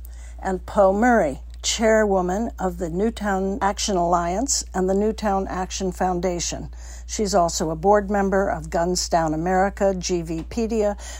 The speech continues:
and Survivors Empowered. Also with us is Antonius Oki Wiriaja, a member of gag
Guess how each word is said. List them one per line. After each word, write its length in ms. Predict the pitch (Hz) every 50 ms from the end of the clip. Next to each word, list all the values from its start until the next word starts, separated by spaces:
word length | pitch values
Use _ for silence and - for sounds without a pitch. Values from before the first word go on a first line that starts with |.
| - -
and 140 | 226 240
Survivors 680 | - - 247 233 202 233 220 214 240 196 214 208 196 -
Empowered. 720 | 208 180 185 180 185 190 190 165 139 139 139 139 143 - - - - - - - - - - - - - - - - - - - - -
Also 440 | - 220 226 247 240 - 269 254 233
with 260 | 220 208 202 - -
us 300 | 202 - 196 - - - - - - - -
is 160 | - 196 -
Antonius 800 | 220 190 196 202 208 - - 247 240 233 233 233 233 233 226 - - -
Oki 440 | 196 196 185 - - 196 185 190 214
Wiriaja, 920 | 233 170 160 185 180 180 196 190 185 170 170 175 180 170 170 165 170 175 - - - - - - - -
a 100 | - 185
member 520 | 196 202 208 220 220 226 226 214 208 214 -
of 240 | - 185 170 165
gag 440 | 156 202 170 160 165 170 180 196 -